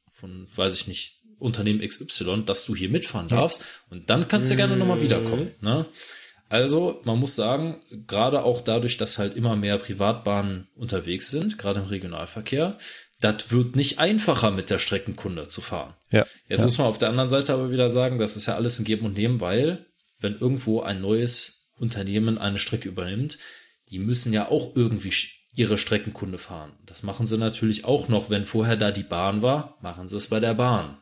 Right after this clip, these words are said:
Speaker 1: ja. Weil die werden ja auch nicht geboren und sind sofort in ganz Deutschland streckenkundig. Also von daher ist das immer noch so ein bisschen, kann man da auf die Kollegialität bauen, aber es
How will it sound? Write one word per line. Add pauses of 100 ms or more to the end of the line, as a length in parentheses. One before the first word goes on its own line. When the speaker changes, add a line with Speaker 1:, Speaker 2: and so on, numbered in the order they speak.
(100)
Speaker 1:
ja. (480)
Weil (160)
die
werden
ja
auch
nicht
geboren
und
sind
sofort
in
ganz
Deutschland
streckenkundig.
Also
von
daher (880)
ist
das
immer
noch
so
ein
bisschen, (880)
kann
man
da
auf
die
Kollegialität
bauen,
aber (140)
es